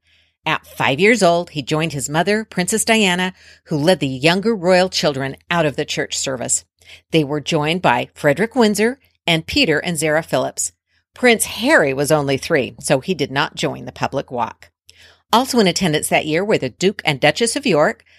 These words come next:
perhaps more well known as Prince Andrew and Sarah Ferguson,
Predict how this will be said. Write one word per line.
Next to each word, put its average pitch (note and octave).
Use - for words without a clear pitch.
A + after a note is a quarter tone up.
perhaps B3
more G#3
well E3+
known D#3
as B2+
Prince D#3
Andrew C#3
and C#3
Sarah C#3
Ferguson, F3